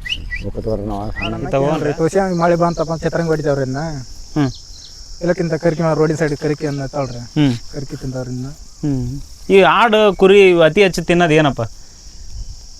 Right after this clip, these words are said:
Speaker 3: ಎತ್ತರ ಅನ್ನಕ್ಕೆ ಇದು ಛತ್ರಂಗ್ ಇದ್ರ ಕರಿಕೆ ರೀ, ಇಲ್ಲಿ ಐತಲ್ರಿ ಈಗ ಮೇವು.
Speaker 2: ಹ್ಮ್, ಹ್ಮ್, ಹ್ಮ್.
Speaker 3: ಏನ್ ತಿನ್ನಕ್ ಮುಂದ್ರಿ?
Speaker 2: ಹ್ಮ್.
Speaker 3: ಆಡ್ ಅಂತಾರ ಛತ್ರಂಗ್ ಮುಂದ್ರಿ ತಿನ್ನಕ.
Speaker 2: ಹ್ಮ್, ಹ್ಮ್.
Speaker 3: ಜೀಡಿಗಂಟ್ರಿ
Speaker 2: ಹ್ಮ್.
Speaker 3: ಛತ್ರಂಗ್ ಮುಂದ್ರಿ.
Speaker 2: ಹಾಲು ಹೆಚ್ಚು ಕೊಡ್ಬೇಕಪ್ಪ ಅಂದ್ರೆ ಏನು,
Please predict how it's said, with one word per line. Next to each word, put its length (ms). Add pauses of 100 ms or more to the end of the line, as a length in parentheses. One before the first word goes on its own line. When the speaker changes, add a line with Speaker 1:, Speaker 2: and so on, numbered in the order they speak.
(200)
Speaker 3:
ಎತ್ತರ 200
ಅನ್ನಕ್ಕೆ 320
ಇದು 100
ಛತ್ರಂಗ್ 460
ಇದ್ರ 200
ಕರಿಕೆ 340
ರೀ, 60
ಇಲ್ಲಿ 120
ಐತಲ್ರಿ 300
ಈಗ 120
ಮೇವು. 160
Speaker 2:
ಹ್ಮ್, 320
ಹ್ಮ್, 160
ಹ್ಮ್. 200
Speaker 3:
ಏನ್ 140
ತಿನ್ನಕ್ 260
ಮುಂದ್ರಿ? 320
Speaker 2:
ಹ್ಮ್. 320
Speaker 3:
ಆಡ್ 200
ಅಂತಾರ 360
ಛತ್ರಂಗ್ 360
ಮುಂದ್ರಿ 240
ತಿನ್ನಕ. 300
Speaker 2:
ಹ್ಮ್, 440
ಹ್ಮ್. 340
Speaker 3:
ಜೀಡಿಗಂಟ್ರಿ 480
Speaker 2:
ಹ್ಮ್. 540
Speaker 3:
ಛತ್ರಂಗ್ 400
ಮುಂದ್ರಿ. 280
Speaker 2:
ಹಾಲು 220
ಹೆಚ್ಚು 180
ಕೊಡ್ಬೇಕಪ್ಪ 420
ಅಂದ್ರೆ 280
ಏನು, 200